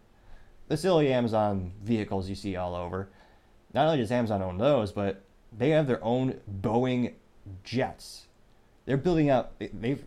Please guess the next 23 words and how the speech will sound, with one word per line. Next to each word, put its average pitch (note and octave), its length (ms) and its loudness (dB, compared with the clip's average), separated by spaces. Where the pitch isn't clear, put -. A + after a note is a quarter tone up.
doing C3+ 180 2
it G2 80 0
for G2+ 80 -8
a - 20 -4
couple A#2+ 140 2
of A2 80 0
years, B2+ 140 0
but - 100 -10
they A#2+ 80 0
have C3 200 0
fleets - 800 -2
where B2 500 2
they A2+ 260 0
will F3 160 2
get - 200 -2
to - 80 -20
the A#2+ 100 -2
point A#2+ 720 -2
where A2 100 -2
they A#2+ 160 0
could B2 120 -6
have A2+ 240 2
end-to-end A2 840 -4